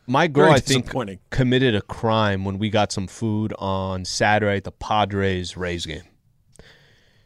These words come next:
Speaker 1: She went, she's like, "I'm gonna go get some food." I'm like, "Sounds good." She actually told me, she's like, "I'm gonna go get a pretzel." I'm like, "Cool,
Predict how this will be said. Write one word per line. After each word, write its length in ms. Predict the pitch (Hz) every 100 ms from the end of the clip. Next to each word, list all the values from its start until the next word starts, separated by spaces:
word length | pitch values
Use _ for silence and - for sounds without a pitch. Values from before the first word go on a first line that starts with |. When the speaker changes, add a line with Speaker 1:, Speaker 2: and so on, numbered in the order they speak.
| _
Speaker 1:
She 220 | - 151
went, 220 | 151 156
she's 80 | -
like, 120 | 127
"I'm 80 | 127
gonna 60 | 127 123
go 20 |
get 120 | 110
some 80 | 101
food." 220 | - 98
I'm 80 | 87
like, 140 | 85 -
"Sounds 240 | 98 85
good." 120 | 113
She 120 | - 226
actually 180 | - 151
told 140 | 110
me, 40 |
she's 120 | - 131
like, 120 | 123
"I'm 60 |
gonna 100 | 143 156
go 80 |
get 100 | 135
a 40 | 113
pretzel." 320 | - 104 92
I'm 60 | 85
like, 100 | 90
"Cool, 200 | 120